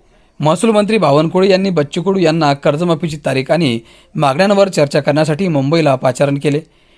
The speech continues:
त्यानुसार बच्चू कडू आणि शेतकरी नेत्यांनी गुरुवारी चार वाजता मुंबई गाठली. सलग चार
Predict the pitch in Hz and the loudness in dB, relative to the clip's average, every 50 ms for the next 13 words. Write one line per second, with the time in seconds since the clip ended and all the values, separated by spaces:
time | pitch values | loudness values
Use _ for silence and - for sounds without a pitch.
0 | _ _ _ - 208 202 202 - 240 220 220 214 160 147 - - 208 175 196 214 | _ _ _ 0 0 2 2 2 0 0 0 0 -2 -2 -2 -2 -2 0 0 2
1 | 214 220 - - 170 180 185 - - 135 - - 160 156 151 143 143 190 190 185 | 2 2 2 0 0 -2 -2 -2 -4 -4 -4 -2 -2 0 0 0 2 2 2 2
2 | 147 117 113 117 - _ - - _ _ - 147 156 226 240 233 208 220 226 196 | 0 -2 -4 -8 -12 _ -20 -20 _ _ -8 -2 0 2 4 4 4 4 2 2
3 | - 190 180 180 185 165 165 165 - 190 170 165 156 151 156 156 160 170 170 165 | 2 2 2 4 4 2 0 0 0 0 0 2 0 0 2 2 2 2 2 0
4 | 165 170 175 175 175 _ _ _ _ _ _ - - 202 202 220 220 202 - - | 0 -2 -8 -8 -10 _ _ _ _ _ _ -6 -2 0 2 2 2 0 0 0
5 | 196 175 180 | 0 0 0